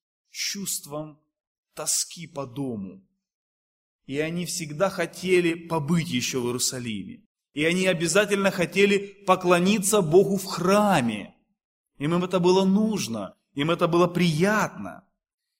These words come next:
И вот, используя слово «диаспора» по отношению к христианам, живущим на земле в мире греха, Пётр сравнивает христиан с евреями.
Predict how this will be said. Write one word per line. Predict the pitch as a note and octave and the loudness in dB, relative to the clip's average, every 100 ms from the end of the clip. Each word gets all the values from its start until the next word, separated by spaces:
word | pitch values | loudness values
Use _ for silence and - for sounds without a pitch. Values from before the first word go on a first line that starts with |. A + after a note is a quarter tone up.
| - | -2
И | |
вот, | D#3 G#3 - - - | 2 2 0 -16 -10
используя | E3 F#3 A#3+ G3+ G#3 F3+ | -10 -2 -2 2 2 2
слово | F3+ G#3 F#3 | 2 4 4
«диаспора» | C#3 E3+ G#3 A#3 A#3 - D#3+ C3 | 2 0 2 2 0 0 0 0
по | A#2 D3+ | 2 2
отношению | D3+ D#3+ D3 F#3 E3+ | 2 -2 -2 -2 -2
к | C#3+ | -6
христианам, | E3+ E3 - E3 F#3+ F#3 F3 - A2 - _ _ - | -8 -10 -6 -2 0 0 -4 -10 -18 -20 _ _ -6
живущим | D#3+ F3 F#3+ - D#3 | -6 -4 -4 -4 -4
на | D#3 | -4
земле | D3+ E3+ F#3 E3+ | -4 -2 2 4
в | |
мире | D#3 F3+ D3 | 4 2 4
греха, | C#3 C3+ F#3+ G#3+ G#3+ A#2 - - _ _ _ _ _ _ _ _ _ _ | 4 2 2 4 4 0 -6 -20 _ _ _ _ _ _ _ _ _ _
Пётр | E3 F#3 G3 F#3+ - | 2 4 2 0 -6
сравнивает | - E3 E3 E3+ E3 F3 E3 - | -4 2 2 2 -2 -2 -4 -12
христиан | - D3+ D3 - C#3+ D3+ | -12 -8 -6 -4 -4 -4
с | - | -6
евреями. | E3 F#3 A#3+ E3 F2+ - - | -6 -4 -4 -6 -8 -14 -20